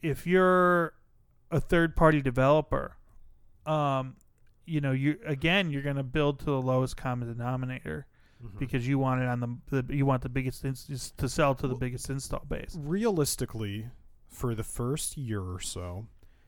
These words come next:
Speaker 2: you can pretty much assume all games that come out are going to come out for the current generation as well as the next generation because you have that huge install base and you're not just going to cut yourself off from selling to those people.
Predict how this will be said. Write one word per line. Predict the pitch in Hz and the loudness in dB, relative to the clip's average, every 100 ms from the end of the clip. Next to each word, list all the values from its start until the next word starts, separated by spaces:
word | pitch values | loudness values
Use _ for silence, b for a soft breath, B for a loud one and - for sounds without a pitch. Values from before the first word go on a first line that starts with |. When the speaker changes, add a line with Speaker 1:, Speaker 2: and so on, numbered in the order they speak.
| _ - - - - - - 131 | _ -20 -20 -20 -20 -20 -10 0
Speaker 2:
you | 143 | 2
can | 170 - 180 | 2 -2 -2
pretty | - 160 151 | 0 0 0
much | 143 135 135 | 0 -2 -2
assume | 117 - 113 104 104 - | -2 -2 -4 -6 -10 -10
all | 107 104 113 | -4 0 0
games | 113 107 104 107 | 0 -4 -4 -8
that | - 101 | -10 -10
come | 123 104 | -8 -8
out | 92 92 104 | -8 -10 -12
are | 110 98 | -12 -10
going | 104 101 | -8 -8
to | 101 | -10
come | - 104 | -8 -6
out | 95 92 95 - | -6 -8 -10 -14
for | - 107 95 95 | -10 -8 -6 -6
the | 95 | -8
current | - 117 107 117 | -8 -8 -8 -8
generation | 123 120 110 110 110 - 110 | -6 -6 -4 -4 -4 -6 -6
as | 98 101 | -8 -6
well | 101 98 | -4 -4
as | 104 | -6
the | 135 | -4
next | 196 - | -4 -4
generation | 104 95 92 - 95 | -8 -8 -8 -10 -10
because | 104 - 117 | -10 -8 -8
you | 110 110 | -6 -6
have | 110 | -6
that | 110 104 | -8 -10
huge | - 107 104 113 | -10 -10 -10 -8
install | 131 151 - 101 90 | -8 -8 -6 -6 -6
base | 92 90 101 - - b b b b | -6 -6 -6 -8 -10 b b b b
and | 113 107 104 | -6 -6 -6
you're | 113 | -6
not | 120 131 117 | -4 -4 -2
just | 123 - | -4 -6
going | 110 110 110 | -6 -6 -8
to | - 110 98 98 98 b b | -8 -6 -4 -6 -6 b b
cut | - 135 - | -4 -4 -2
yourself | 120 - 104 98 - | -4 -4 -4 -6 -4
off | 98 98 | -4 -6
from | - 98 | -8 -10
selling | 98 - 95 92 87 | -8 -6 -6 -8 -10
to | |
those | 87 90 - | -8 -8 -8
people. | - 85 90 104 | -8 -10 -10 -10